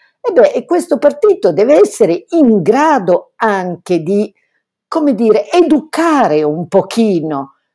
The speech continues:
eh, i, i politici meno provvisti di conoscenza, perché, perché è il suo compito. Quindi, se vogliamo dirla tutta, io non mi accodo a quelli che dicono: "Ah beh sì".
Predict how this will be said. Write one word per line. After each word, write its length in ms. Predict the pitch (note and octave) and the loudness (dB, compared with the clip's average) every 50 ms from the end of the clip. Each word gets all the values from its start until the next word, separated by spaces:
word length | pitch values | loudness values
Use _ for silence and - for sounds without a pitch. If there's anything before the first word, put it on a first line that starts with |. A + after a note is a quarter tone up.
| _ _ _ | _ _ _
eh, 560 | F#3+ F#3+ F#3 F3 E3+ E3 E3 E3 E3 E3 F3+ | 2 4 4 4 4 4 2 0 0 0 2
i, 400 | F#3+ F#3+ F#3+ F#3+ F#3 F#3 F#3 F#3 | 2 2 2 2 2 2 0 0
i 120 | F#3 F#3 | -2 -4
politici 800 | _ G#3 G3 F#3+ G3+ G#3+ G#3 G#3 G#3 G3 - - - F#3 F3+ D#3+ | _ 0 0 2 2 0 -2 -2 -6 -6 -6 -6 -6 -6 -4 -4
meno 800 | F3+ F#3 F#3+ F#3+ F#3+ F#3+ F#3+ F3+ E3+ E3 D#3+ D#3 D#3 D#3 D3 - | -4 -2 -2 -2 -2 -2 -2 -2 -2 -2 -2 -2 -4 -4 -8 -8
provvisti 840 | - F3+ F3+ E3+ D#3+ E3 F#3+ A#3+ B3 A3 - - - - - E3+ D3+ | -6 -4 -4 -4 -2 0 2 2 2 2 0 -2 -8 -6 -4 -4 -2
di 160 | B2+ E3 E3 | -2 -4 -4
conoscenza, 1200 | - - F3 D#3 E3+ E3+ D#3+ - - - - F3+ D#3 C#3+ C#3 C3 C3 C3 - - F#3 G#3 B3 C4+ C4+ - _ _ _ _ _ _ | -4 -6 -6 -4 -4 -4 -6 -6 -10 -6 -2 -2 -2 -2 -2 -6 -10 -12 -8 -4 -4 -2 -2 -4 -6 -12 _ _ _ _ _ _
perché, 640 | - F#3 E3+ - - - G#3+ A#3 C#4+ - B3+ B3 | -2 -2 -2 -2 -2 0 2 2 4 4 2 2
perché 280 | - G3+ F#3 - - D4+ | 0 -4 -6 -2 0 0
è 40 | - | 0
il 40 | - | 0
suo 300 | - - A#3 G#3+ G#3 G#3 | -2 0 0 0 0 0
compito. 720 | - - G3+ B3+ C4 G#3 - - D#3+ - - - D3 - _ _ _ _ _ | 0 0 0 0 0 -2 -6 -8 -12 -12 -10 -12 -12 -12 _ _ _ _ _
Quindi, 440 | - D4+ C#4 A#3 A3 F#3 F#3+ F#3+ F#3+ | -2 0 0 2 0 0 -2 -4 -4
se 200 | - - - C#4 | -6 -4 -2 -2
vogliamo 420 | C4+ C4 C#4 C#4+ D4+ D4+ C#4 C4 A#3 | 2 2 4 4 4 4 2 0 -2
dirla 320 | G#3 C#4 A#3 B3 A#3+ A3+ | -2 -2 0 0 0 0
tutta, 360 | A#3 - E4 E4 E4 - F#3+ | 0 -2 -4 -4 -2 -2 0
io 240 | F#3+ A#3 C#4 C#4+ B3+ | 0 2 2 2 0
non 420 | A#3 A#3 B3+ D4 D4+ D4 C#4+ B3+ A#3 | 0 0 -2 -2 -2 -2 -2 -2 -2
mi 240 | A#3+ B3+ C4 - - _ | -2 -2 -4 -6 -8 _
accodo 640 | G#3+ G#3 - _ - D4+ D#4 C4+ G#3+ F3 D#3+ D#3 | -10 -10 -10 _ -4 0 2 4 4 4 2 0
a 100 | D#3+ D#3 | 0 -2
quelli 380 | D#3 - G3+ G3+ G#3+ G#3+ G3+ F3+ | -2 0 2 2 4 2 0 0
che 140 | - F3 D#3+ | -2 -6 -4
dicono: 480 | D3+ G3 G#3 - - G3+ F3 E3 D#3+ | -2 -2 -4 -2 -2 -4 -4 -4 -4
"Ah 120 | D3+ E3+ F3 | -4 -4 -2
beh 200 | D#3 F3 E3+ D3+ | -2 -2 -2 -4
sì". 340 | - - - D#3+ C#3 A2 | -6 -8 -8 -8 -8 -8